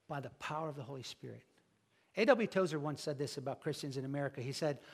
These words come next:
"I think the Holy Spirit could leave the churches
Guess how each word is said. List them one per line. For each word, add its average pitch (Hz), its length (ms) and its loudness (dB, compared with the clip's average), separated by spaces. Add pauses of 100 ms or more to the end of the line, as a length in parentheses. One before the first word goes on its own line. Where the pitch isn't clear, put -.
(180)
"I 175 80 2
think 294 300 4
the 180 100 4
Holy 220 240 8
Spirit - 460 4
could 165 140 0
leave 226 360 6
the 240 80 6
churches - 800 2